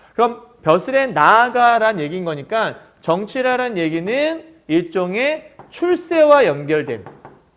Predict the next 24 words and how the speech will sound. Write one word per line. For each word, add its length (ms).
요렇게 260
볼 140
수 100
있는 160
거고요. 340
출세, 520
어딘가 320
나아가서 760
정치를 640
해라 140
이런 200
뜻이겠고 680
세상이 460
어지러우면 760
은둔하란 720
얘기는 520
자연 500
속으로, 460
그죠? 260
그러니까 180
여기 120
물러나는 480
게 80
바로 480